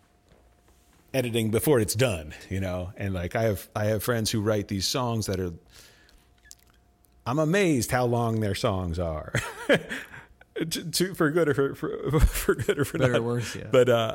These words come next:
Speaker 1: uh, no, I mean, you think, you know, you, you, like, I, I, I can count on my one hand I, if I have, uh, songs that have more than four verses, you know?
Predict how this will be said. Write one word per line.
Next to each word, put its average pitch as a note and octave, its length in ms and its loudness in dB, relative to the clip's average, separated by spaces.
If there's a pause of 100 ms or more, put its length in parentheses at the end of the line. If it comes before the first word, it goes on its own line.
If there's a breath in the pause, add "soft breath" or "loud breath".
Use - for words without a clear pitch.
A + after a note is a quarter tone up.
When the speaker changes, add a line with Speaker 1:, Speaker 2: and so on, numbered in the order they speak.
(140)
Speaker 1:
uh, G#2+ 480 0 (1600 loud breath)
no, - 60 4
I G2+ 160 0
mean, E3+ 160 2
you E3+ 80 2
think, E3+ 180 -2
you A3 200 -2
know, F2 100 -4
you, B2 260 -4
you, F3 220 -6
like, F#2+ 400 -10 (4000)
I, A2+ 100 -2 (120)
I, D#3 440 -2
I B2+ 140 0
can A#2 300 -2
count D3+ 340 0
on A2+ 140 -2
my F#2+ 300 -6 (320)
one D3+ 240 -2
hand B2 420 -2
I, G#2+ 240 -6
if A2+ 180 -4
I A2+ 80 0
have, G#2 360 -2 (580)
uh, A#2+ 180 -8
songs A2+ 420 -2
that G2 100 0
have G2+ 180 -2
more A2 200 0
than G2+ 140 -4
four A2 240 0
verses, F2+ 540 -4
you E2 60 -6
know? D#2+ 260 -12